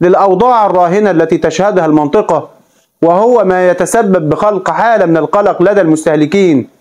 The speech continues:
لشراء كميات كبيرة من المواد وتخزينها.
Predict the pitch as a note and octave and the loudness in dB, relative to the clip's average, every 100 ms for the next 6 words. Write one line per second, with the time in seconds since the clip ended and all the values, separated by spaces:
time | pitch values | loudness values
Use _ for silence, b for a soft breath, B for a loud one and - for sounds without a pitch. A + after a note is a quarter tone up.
0 | b b b - D#3+ F#3 G#3 B3 G#3+ F3+ | b b b -4 0 0 2 0 0 0
1 | F3 F#3 G#3 G#3 E3+ G3+ F#3+ D#3+ D3+ D#3 | 2 2 0 -2 -2 0 0 0 2 2
2 | F#3+ F3+ D#3 D#3 D3 G3+ E3 B2+ | 0 0 0 -2 0 0 0 0